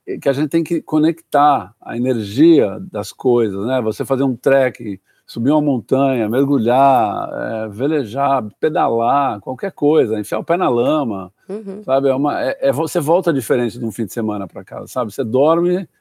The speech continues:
Speaker 1: sorrindo, você dorme cansado, né? O teu corpo,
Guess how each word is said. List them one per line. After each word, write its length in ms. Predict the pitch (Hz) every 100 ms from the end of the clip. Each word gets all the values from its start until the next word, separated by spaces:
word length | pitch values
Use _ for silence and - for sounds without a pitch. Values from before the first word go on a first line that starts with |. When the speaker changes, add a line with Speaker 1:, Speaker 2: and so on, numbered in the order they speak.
| _ _
Speaker 1:
sorrindo, 680 | - - 190 143 151 170 131
você 120 | 110
dorme 240 | 120 151 151
cansado, 920 | - 180 - - 127 151 147 110 107
né? 180 | 117 131
O 100 | 110
teu 180 | 127 120
corpo, 920 | 147 151 - 156 151 135 127 110